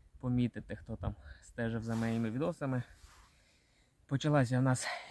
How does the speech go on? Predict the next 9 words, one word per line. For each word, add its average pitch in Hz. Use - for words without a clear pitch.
повномасштабна 131
війна, 175
і 156
я 123
призупинив 120
свою 110
діяльність 110
як 110
блогера. 123